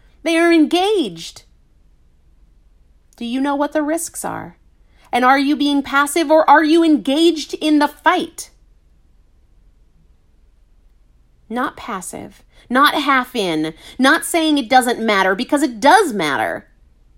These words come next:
It's so easy to live without being alive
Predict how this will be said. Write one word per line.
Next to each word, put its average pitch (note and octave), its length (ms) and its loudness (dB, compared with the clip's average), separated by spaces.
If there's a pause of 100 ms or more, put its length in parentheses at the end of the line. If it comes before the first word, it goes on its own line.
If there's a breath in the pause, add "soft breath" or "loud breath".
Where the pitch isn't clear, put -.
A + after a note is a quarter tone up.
(1500)
It's - 160 -14
so F#4 240 -4
easy B3+ 380 -2
to G#3+ 180 -6
live G3 360 -6
without F3 360 -6
being F3+ 280 -8
alive E3+ 800 -8